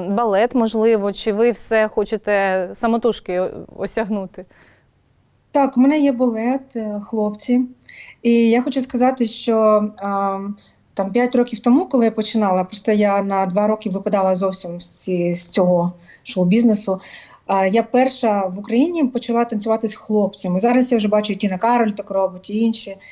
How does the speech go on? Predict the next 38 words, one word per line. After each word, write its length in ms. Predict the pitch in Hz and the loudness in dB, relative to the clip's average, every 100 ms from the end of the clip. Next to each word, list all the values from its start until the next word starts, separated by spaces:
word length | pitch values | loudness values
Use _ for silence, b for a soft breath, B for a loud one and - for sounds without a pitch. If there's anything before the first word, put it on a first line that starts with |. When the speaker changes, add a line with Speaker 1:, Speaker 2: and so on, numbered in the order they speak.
| B B | B B
Speaker 2:
Я 120 | 208 208 | -2 0
перша 320 | 247 262 277 | 0 0 -2
починала 480 | 247 - 214 226 220 | -4 -4 0 0 0
танцювати 600 | - 208 202 196 202 202 | -4 -8 -6 -2 -2 -4
з 80 | |
хлопцями, 420 | - 180 - 180 175 | -4 -4 -2 -6 -2
тому 400 | 196 208 202 196 | 4 4 4 4
зараз 400 | 185 208 214 - | 2 2 0 0
я 60 | 202 | -2
навіть 260 | 196 190 | -4 -6
не 60 | 190 | -6
знаю, 380 | 190 208 208 190 b b b b _ | -2 0 0 -2 b b b b _
може 300 | 202 240 254 | 0 2 2
переформатувати 1160 | 247 240 240 220 220 214 - 196 220 269 240 247 - _ _ _ | 2 0 0 0 0 -2 -6 -2 0 0 -2 -4 -12 _ _ _
свої, 500 | - 220 208 202 196 | -14 -4 0 0 2
е, 320 | 196 190 190 | 2 4 2
свої 320 | 185 - 196 196 | 0 -4 -4 -2
хореографії. 500 | 208 190 190 180 240 | 0 0 0 2 4
Не 60 | |
знаю, 280 | 233 196 185 | 4 2 2
я 60 | 220 | 2
ще 140 | - | 2
думаю 280 | 208 196 175 | 2 2 0
над 140 | 175 | -4
цим. 220 | - 185 180 B B B | -4 -4 -4 B B B
Так, 180 | 247 226 | -4 2
у 40 | |
мене 200 | 247 294 | 2 4
є 80 | 285 | 2
хлопці, 440 | 269 285 381 - 262 | 0 0 -2 -2 0
ми 120 | 254 | 0
з 40 | |
ними 140 | 233 220 | -2 -4
танцюємо, 460 | 226 214 311 294 | -8 -8 -4 -2
у 20 | |
мене 260 | 214 214 214 208 | -2 -4 -6 -6
хореограф 540 | 208 196 214 294 262 | -6 -2 0 0 0
є, 240 | 247 233 | 0 0